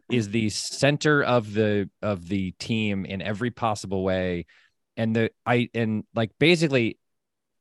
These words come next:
it, n-, not only has nothing good happened to the Red Sox really since he left, but everything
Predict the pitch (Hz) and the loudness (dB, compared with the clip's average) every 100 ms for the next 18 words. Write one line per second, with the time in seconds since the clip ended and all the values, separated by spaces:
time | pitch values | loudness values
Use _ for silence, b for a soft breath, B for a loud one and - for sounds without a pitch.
0 | _ - - 101 127 123 135 170 190 165 | _ -12 -8 -6 -4 -2 2 4 4 2
1 | 123 113 98 107 107 101 95 87 90 - | 2 0 0 0 0 -2 -4 -4 -4 -2
2 | 90 - - 85 104 107 95 87 104 92 | -4 -4 -16 -6 -2 0 -2 -4 -6 -8
3 | - - 98 95 92 90 - b b b | -12 -10 -8 -2 -2 -4 -10 b b b
4 | - 110 98 - _ _ 120 131 139 151 | 0 2 2 -2 _ _ 0 2 2 0
5 | 135 135 123 117 107 | 2 2 2 0 -6